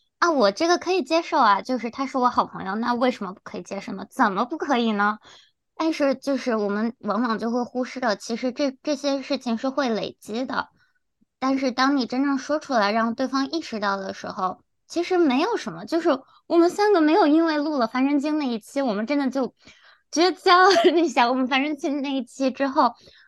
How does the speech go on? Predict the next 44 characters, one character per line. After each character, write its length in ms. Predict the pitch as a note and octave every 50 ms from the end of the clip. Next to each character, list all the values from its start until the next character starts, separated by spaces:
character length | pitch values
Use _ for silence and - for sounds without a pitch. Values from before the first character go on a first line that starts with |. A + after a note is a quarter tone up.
| _ _ _ _
又 220 | - B3 D4 C4+
录 160 | C4 C4 B3+ A#3+
了 100 | A#3+ A#3+
很 220 | A3 A3+ F3 -
多 120 | - G#3 A3+
很 160 | A3+ F#3+ F#3+
多 180 | - G#3 G#3+ G3
的 240 | G#3 G3+ G3+ G#3 -
播 160 | _ G#3 G#3 G3+
客， 220 | - - A#3 F#3+ -
而 100 | - A3+
且 160 | A3+ - B3+ C4+
我 140 | C4 A3+
觉 140 | G3+ - -
得 120 | G3+ A#3+ B3
我 120 | A#3+ G#3
们 100 | F#3+ F#3+
的 80 | G#3 A3+
关 240 | - C4+ C4+ C#4+
系 140 | D#4 - C4+
有 100 | A3 G3
因 180 | - G3+ A3+ A#3
为 220 | B3 A#3+ G#3+ - -
录 180 | - A#3 B3 A3+
这 180 | - - A#3+ A3+
个 140 | A3 G#3+
播 220 | G3+ - A3 A3 A3
客， 260 | - - A#3+ G#3 - - _ _ _ _ _ _ _
在 140 | - B3+ B3+
不 160 | B3+ - A#3
断 240 | A#3 D4+ F4 F4+ E4+
地 100 | D4+ A#3+
告 220 | A#3 B3+ A#3+ A#3+
诉 100 | A#3 A#3+
对 220 | G#3+ A#3+ A#3 A#3 A3
方 260 | A3+ A#3+ A#3 A#3 A3+
我 140 | G#3+ G3 F3
们 160 | F3+ F3 G#3
需 200 | - - - C4
要 220 | B3+ A#3 G#3+ G#3
什 180 | G3 - G3+ -
么， 140 | - D3+ E3
我 180 | F3 F#3+ F3+
们 300 | F3+ F3+ F3 G3+ G#3+ A3+